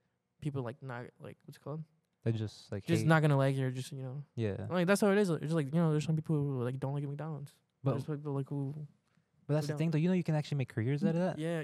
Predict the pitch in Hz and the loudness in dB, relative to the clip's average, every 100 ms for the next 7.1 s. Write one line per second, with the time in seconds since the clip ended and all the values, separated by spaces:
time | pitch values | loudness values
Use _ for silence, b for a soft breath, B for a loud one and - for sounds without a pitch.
0 | 151 131 165 151 170 - 143 123 143 120 | 0 2 4 2 2 0 0 2 2 0
1 | - 131 139 113 110 175 190 147 131 - | 0 -2 0 2 6 6 6 6 4 2
2 | 117 123 117 123 127 107 156 107 107 147 | 0 0 2 0 2 0 0 2 2 2
3 | 131 160 147 139 123 110 117 - _ b | 2 4 2 2 2 0 -2 -6 _ b
4 | b - 190 139 - 160 170 - - 151 | b 2 6 8 8 8 6 4 4 4
5 | 170 175 151 - 156 123 107 120 131 - | 4 4 2 2 2 2 2 2 2 0
6 | 110 120 127 117 113 - 113 110 107 - | 0 -2 0 -2 -2 -2 0 0 -2 -6